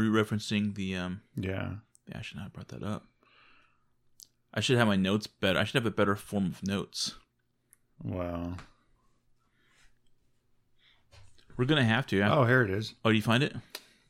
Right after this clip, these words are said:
Speaker 2: Duh.
Speaker 1: Right in front of your face, Mark.
Speaker 2: It was, okay, "What can I say, my child? I have nothing to tell except this, seeing within me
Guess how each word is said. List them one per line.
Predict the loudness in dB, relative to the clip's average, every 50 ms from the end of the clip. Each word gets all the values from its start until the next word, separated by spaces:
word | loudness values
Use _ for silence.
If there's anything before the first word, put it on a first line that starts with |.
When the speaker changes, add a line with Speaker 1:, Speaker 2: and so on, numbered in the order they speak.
| _ _ -12 -6
Speaker 2:
Duh. | -2 4 6
Speaker 1:
Right | 6 6
in | 6
front | 4 4 4
of |
your | 4 4
face, | 2 2 0 0 0 0 0
Mark. | 0 0 0 0 -2 -4 -6 -6
Speaker 2:
It | 0 2 6
was, | 6 6 6 4 -2 -6 -10 -12 -14 -14 -14 -12 -10 -8 -4 -2
okay, | 4 8 10 10 10 10 8
"What | 6 6 6 6 6
can | 6 6 8
I | 8 8
say, | 6 4 2 2 4 4
my | 4 4 4
child? | 4 2 4 6 6 8 8 8
I | 8 8
have | 6 6 6
nothing | 4 2 2 2 2 0 2 2 0 -2 -6 -16 -20 -18 -12 -4
to | -4 -2
tell | 0 6 8 8 10 8 8
except | 4 2 2 0 0 0 4 4
this, | 6 6 6 4 0
seeing | -2 -2 0 0 2 2 0 0 -2 -4 -4 -2
within | 0 0 2 2 2 2 2 2
me | 2 2 2 0 -2 -4 -6 -8